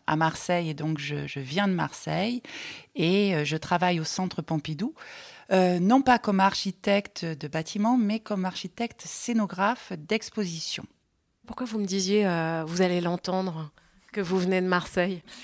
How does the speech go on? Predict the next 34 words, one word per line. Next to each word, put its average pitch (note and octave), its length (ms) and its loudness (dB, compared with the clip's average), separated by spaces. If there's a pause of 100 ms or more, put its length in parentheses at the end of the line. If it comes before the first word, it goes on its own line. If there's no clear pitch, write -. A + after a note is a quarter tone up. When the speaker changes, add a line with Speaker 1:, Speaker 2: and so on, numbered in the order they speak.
(460)
Speaker 1:
Parce G3 200 4
que A#3 280 6
beaucoup G#3+ 500 2
de F#3+ 160 -2
personnes, G3 760 2
euh, D#3+ 540 0 (120)
me E3+ 160 -2
disent, « G3 480 -2 (480)
Tiens, A#3 260 6
j'entends G3+ 380 6
ton A3 180 2
accent. G3+ 420 2 (460)
Et, E3 300 2
euh, D3+ 320 4
tu - 180 -2
viens G3 220 4
du F#3 100 4
sud-ouest ? » F#3+ 640 2 (120)
Et, D#3 280 -6
euh, C#3+ 220 -8
non, C#3 180 -2
je - 140 -10
me C3 40 -14
dis, D3 380 -14
euh, « A#2+ 300 -10
Loupé, E3 480 -2
c'est, E3 360 -6
euh, C#3+ 160 -6
c'est E3 240 -8
un D3+ 140 -2
accent D3 320 -6
léger F3 560 2
de F3 80 -4
Marseille. » D3+ 480 -8